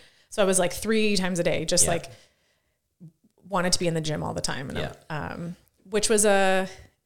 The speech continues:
Speaker 1: it, it was a fairly new and exciting thing for me because I did not grow up understanding or appreciating athletics or physical fitness or anything whatsoever. So it was all sort of a new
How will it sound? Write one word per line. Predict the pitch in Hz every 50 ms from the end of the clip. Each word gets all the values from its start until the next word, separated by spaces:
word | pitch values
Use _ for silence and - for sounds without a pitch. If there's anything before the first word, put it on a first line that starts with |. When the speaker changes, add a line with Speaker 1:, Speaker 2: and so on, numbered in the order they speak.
| -
Speaker 1:
it, | - 185 180 - - -
it | - 160 170
was | 175 170 180 208
a | 220 208
fairly | - - - 196 185 185 185 190
new | 180 180 175 180 180 180 180 175 175 175 175 180
and | 180 175
exciting | 175 175 - - 175 170 165 165
thing | 165 - 180 190
for | 190 - 220
me | 220 226 240
because | 226 196 - - - 175 175
I | 170 160 160 160 - 160 160 - _ _ -
did | 185 175 175 180
not | 175 170 156 160 160 160 - 160
grow | - 175 165 160 156
up | 151 151 - - - - _ _ _ _ _ _ _ _ _ -
understanding | 160 170 165 165 165 - - 175 160 156 156 160 165
or | 170 170
appreciating | 170 - - 180 170 - - 165 160 160 156 151 160 160 - _ _ _ _ _ - -
athletics | 156 147 - 170 156 151 160 156 -
or | 160
physical | 160 170 156 165 - 156
fitness | 156 - 165 156 156 -
or | - 147
anything | - 160 160 151 - 165 156
whatsoever. | 165 - - 170 160 160 160
So | 160 - 165
it |
was | 165 170
all | - - 180 185 185 180 185
sort | 180 - 175
of | 170
a | 160 170
new | 175 170 175 170 165 165 160 160 156 156